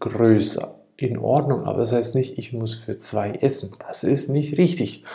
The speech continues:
weil ansonsten gehe ich einfach nur auf, kommt auch wieder drauf an, was ich esse, und es tut mir nichts gut. Also aus unserer Sicht, wir haben natürlich auch zwei Schwangerschaften, beziehungsweise meine Frau hat zwei Schwangerschaften hinter sich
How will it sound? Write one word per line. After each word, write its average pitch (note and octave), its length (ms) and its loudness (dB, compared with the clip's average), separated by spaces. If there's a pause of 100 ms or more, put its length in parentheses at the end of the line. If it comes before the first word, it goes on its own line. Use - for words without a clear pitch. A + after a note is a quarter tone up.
(220)
weil G#2 240 -2
ansonsten A2 540 -2
gehe A2 100 2
ich A2 140 -2
einfach A2+ 200 0
nur A2 280 2
auf, E3+ 360 4
kommt - 180 -2
auch F2+ 160 -2
wieder G#2 120 4
drauf - 240 -4
an, F#2+ 160 -4
was - 180 -4
ich D3 160 4
esse, D3 340 2 (440)
und C3 300 2
es C3 160 0
tut C3 240 2
mir A2+ 220 -4 (180)
nichts G#2 500 -8 (220)
gut. - 260 12 (840)
Also C3 200 0
aus - 240 2
unserer D3+ 260 8
Sicht, C#3+ 300 4
wir G#2+ 100 0
haben B2+ 160 0
natürlich A2+ 500 0
auch A#2+ 200 6
zwei A2+ 280 0
Schwangerschaften, A#2 960 -2
beziehungsweise G2 460 -4
meine F2+ 300 -12
Frau A2 340 2
hat - 140 -4
zwei G2+ 200 -2
Schwangerschaften G2+ 680 -2
hinter D#3+ 260 8
sich D3 380 4